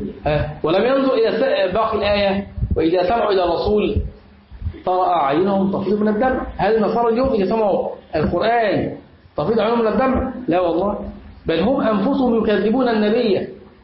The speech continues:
صلى الله عليه وسلم، ويدعون أن القرآن الذي بين أيدينا هذا أم له ورقة على النبي صلى الله عليه وسلم. وهذا الكلام قاله لي ب-، بالتصريح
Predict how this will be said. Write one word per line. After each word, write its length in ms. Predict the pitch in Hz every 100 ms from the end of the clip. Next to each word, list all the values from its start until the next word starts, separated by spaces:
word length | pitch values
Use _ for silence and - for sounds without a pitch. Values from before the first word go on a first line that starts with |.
| -
صلى 100 | 147
الله 240 | 143 143
عليه 380 | 131 - - 127
وسلم، 260 | - - -
ويدعون 480 | 151 160 165 190 214 190 - - -
أن 220 | 151 156 156
القرآن 540 | 147 147 160 185 208
الذي 240 | 190 196 196
بين 180 | 196
أيدينا 360 | 180 170 226 220 208
هذا 140 | 208 185
أم 40 |
له 280 | 180 214 196
ورقة 520 | 233 233 254 254 - - -
على 540 | - 339 175 170 165 165 - - - -
النبي 340 | 151 151 151
صلى 120 | 151
الله 100 | - -
عليه 80 |
وسلم. 120 | - - - - - - - - - -
وهذا 340 | 165 170 131
الكلام 360 | - 151 165 151
قاله 300 | 175 175 151
لي 340 | 165 196 196 - - - - - - - - - 151
ب-، 360 | 147 139 139
بالتصريح 840 | 139 143 - 135 180 233 233 247